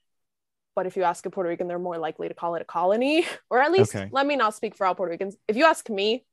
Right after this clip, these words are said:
Speaker 2: Mm-hmm.
Speaker 1: <laughs> I would call it a colony because that is very much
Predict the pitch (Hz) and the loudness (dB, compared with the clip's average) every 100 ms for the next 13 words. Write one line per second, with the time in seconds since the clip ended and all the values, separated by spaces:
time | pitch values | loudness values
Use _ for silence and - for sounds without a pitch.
0 | - 320 139 135 165 - - _ _ _ | -8 -6 -4 -2 -4 -8 -20 _ _ _
1 | - 214 214 208 214 - 196 180 190 190 | 2 4 6 4 2 -6 0 2 4 4
2 | 185 175 _ _ _ - 226 - 220 262 | 2 -2 _ _ _ -6 -6 -2 2 2
3 | 214 170 156 143 175 196 220 202 202 202 | 2 -2 -8 -10 -8 -6 -4 0 2 2
4 | 180 196 190 190 185 175 - | -2 0 0 0 -2 -6 -10